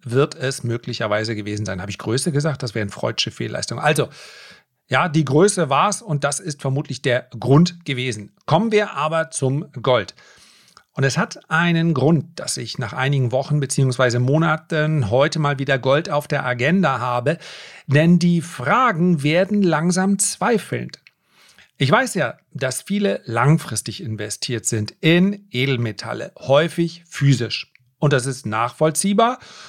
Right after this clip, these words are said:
und ich sitze im gleichen Boot. Und ja, ich hab grad ein Video über Silber gemacht. Wenn ich mir die Rendite anschaue seit der Jahrtausendwende, das war der Zeitpunkt,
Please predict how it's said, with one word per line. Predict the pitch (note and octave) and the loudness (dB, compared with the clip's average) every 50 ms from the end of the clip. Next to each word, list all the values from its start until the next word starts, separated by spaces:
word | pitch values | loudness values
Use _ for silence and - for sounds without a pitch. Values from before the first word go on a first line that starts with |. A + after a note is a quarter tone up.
| - - - | -12 -6 -2
und | A#3+ B3 | 0 2
ich | A3 C#3+ | 2 2
sitze | B2+ E3 D3+ - - E3 E3 | 2 0 0 -2 -2 -4 -4
im | F3 E3 D#3 D3+ | -2 0 0 0
gleichen | C3 B2 A2+ A#2 A2+ - D3 D3 C#3 | 2 2 2 2 0 2 2 2 4
Boot. | C3 A#2 A2 - - - _ _ _ | 4 2 0 -2 -8 -16 _ _ _
Und | - D3 D3+ D#3 D#3+ D#3+ D#3 D#3 D#3 D#3+ D#3+ D3+ - - _ _ _ _ _ - E4 | -2 0 2 2 2 2 2 0 0 -2 -4 -6 -8 -14 _ _ _ _ _ -14 -8
ja, | A#3 - F#3+ F#2+ | -6 -4 -4 -4
ich | F2 - | -4 -4
hab | F3 F3 | -6 -6
grad | - - C3 C3+ - - | -4 -2 -2 -2 -2 -4
ein | A#2+ A2+ G#2+ G2+ | -6 -6 -6 -2
Video | B2 D#3 E3 F#3 E3 D3+ C#3+ C#3 D3+ D#3 | -2 2 4 4 4 4 4 2 0 -2
über | C3+ B2 C3 A#2+ A2+ | -2 -2 0 0 0
Silber | G2+ B2 D3 E3+ F3+ F#3 F3+ | 2 2 4 4 4 4 2
gemacht. | F3 F3+ F3 E3+ E3+ - - - - - - - - - - _ | 2 0 -2 -2 -2 -4 -8 -14 -20 -20 -20 -20 -20 -20 -18 _
Wenn | - C#3 C#3+ D#3+ | -2 0 2 2
ich | E3 - - | 2 2 2
mir | E3 D#3 | 0 2
die | D#3+ D#3 | 2 0
Rendite | D3+ D3 C#3 C3 B2 G3+ A3+ - A3+ G3 | 0 2 0 0 0 0 -2 0 0 0
anschaue | E3 D3+ E3 F3 - - C3+ A#2+ A#2 A2+ A2 | 0 2 2 2 0 0 -2 -4 -4 -4 -4
seit | G#2 A#2+ C3 C#3+ E3+ F#3+ F#3 - | -2 0 2 2 2 2 2 0
der | E3 D#3+ D#3+ | 0 0 0
Jahrtausendwende, | D3+ C#3+ C#3+ C#3+ - A#2+ C3 C#3 C#3+ C#3 C3+ B2 A#2 A#2+ A#2 A2+ G#2+ - - | -2 -2 -4 -4 -4 0 0 0 2 2 0 -2 -2 -4 -8 -10 -10 -6 0
das | D3 D3 C#3+ - | 0 0 0 0
war | C#3+ C3+ | -2 -2
der | A#2+ B2+ C3+ D3+ D#3+ | 0 0 0 0 0
Zeitpunkt, | - - - B2 C#3 D3 - - - C#3 C#3+ D3 C#3 - | -2 -2 -2 0 0 -2 -4 -4 -2 0 0 0 -2 -6